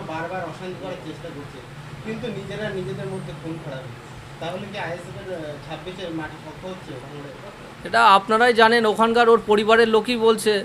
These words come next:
Speaker 2: যে রাজ্জাক মারা গেছে, রাজ্জাক ভাইয়ের প-, মরুম রাজ্জাক ভাই, রাজ্জাক ভাই তার পরিবারের লোকই বলছে, তার ভাই বলছে যে আইএসএফ এর সঙ্গে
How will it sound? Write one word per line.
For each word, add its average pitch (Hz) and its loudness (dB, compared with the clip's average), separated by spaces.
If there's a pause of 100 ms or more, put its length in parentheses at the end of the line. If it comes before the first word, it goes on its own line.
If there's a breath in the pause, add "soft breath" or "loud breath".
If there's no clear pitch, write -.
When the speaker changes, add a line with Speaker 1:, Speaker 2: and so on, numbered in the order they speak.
(340)
Speaker 2:
যে 165 2
রাজ্জাক 180 6 (100)
মারা 190 8
গেছে, 202 4
রাজ্জাক 190 4
ভাইয়ের 196 2
প-, 180 -4 (760)
মরুম 196 4
রাজ্জাক 190 6
ভাই, 190 2
রাজ্জাক 175 4
ভাই 220 4 (100)
তার 196 8
পরিবারের 190 4
লোকই 208 0
বলছে, 220 2
তার 214 4
ভাই 175 4
বলছে 220 4
যে 240 2
আইএসএফ 214 6
এর 226 0
সঙ্গে 226 2